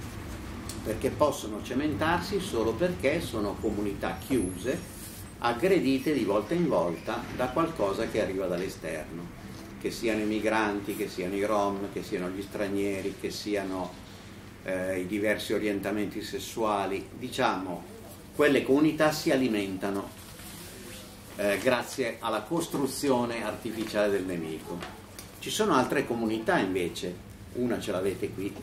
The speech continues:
eh, in zona, no? La Valle di Susa.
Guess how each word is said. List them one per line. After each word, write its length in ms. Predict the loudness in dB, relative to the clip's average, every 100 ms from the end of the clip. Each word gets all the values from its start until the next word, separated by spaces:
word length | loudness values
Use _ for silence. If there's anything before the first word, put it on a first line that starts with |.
| -12 -10 -10 -12 -14 -12 -6
eh, 280 | -2 -2 -2 -4
in 200 | -4 -2
zona, 440 | 4 4 4 0
no? 160 | 0 -2 -2 -2
La 120 | 2 4
Valle 280 | 4 2
di 120 | 0 -2
Susa. 440 | 0 0 0